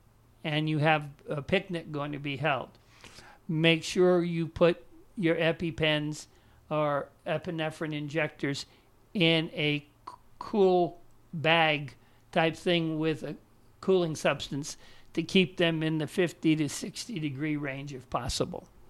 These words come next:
because you don't want 'em getting destroyed in the heat all day. So there are things you,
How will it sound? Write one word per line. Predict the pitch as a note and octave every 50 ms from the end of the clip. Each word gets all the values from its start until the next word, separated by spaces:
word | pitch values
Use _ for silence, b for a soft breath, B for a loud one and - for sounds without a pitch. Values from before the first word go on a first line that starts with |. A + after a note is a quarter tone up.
| - - - - b b b b b b b b
because | E3+ C#3+ - F#3 E3 D3 D3
you | D#3 D3
don't | D3+ D3+ D#3+ D#3
want | D3 D3 D3 C#3+
'em | D3 C#3+
getting | C#3+ C#3 D3 D3 C#3
destroyed | C3+ C#3+ - - - D#3 C#3+ C#3+ C#3 C3+
in | B2+ B2+ B2
the | B2
heat | A2+ D#3 D3 C#3+ B2
all | A#2+ B2 C3 C3+
day. | - - - - - _ _ _ _ _ _ _ _ _ _ _ _ _ _ _ b b b b b b b b b b b b b b b b _ _ _ _ -
So | - G3+ F#3
there | F#3 G3+
are | A3 A#3+ C4+ B3+
things | - A#3+ A#3+ A3 F3
you, | G3 G3+ G3 F3